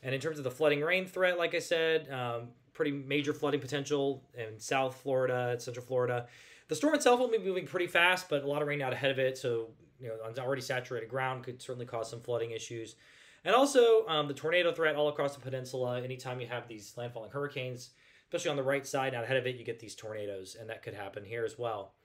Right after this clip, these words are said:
So, very severe threat. Take it seriously. Finalize preparations if you're in a mobile home, if you're near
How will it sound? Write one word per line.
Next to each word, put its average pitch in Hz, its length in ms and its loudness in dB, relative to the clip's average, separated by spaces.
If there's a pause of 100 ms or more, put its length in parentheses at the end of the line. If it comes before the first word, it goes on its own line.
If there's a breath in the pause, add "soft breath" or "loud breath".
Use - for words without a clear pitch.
(420 loud breath)
So, 113 420 0 (560)
very 170 240 4
severe 160 260 0
threat. 143 500 4 (440)
Take 156 220 0
it 147 120 -4
seriously. 127 840 -2 (420)
Finalize 147 240 -2
preparations 123 500 -6
if 117 100 -12
you're 117 100 -4
in 107 60 -4
a 101 60 -8
mobile 131 360 0
home, 127 360 -2
if 104 200 -12 (420 soft breath)
you're 104 260 -8
near 117 480 -6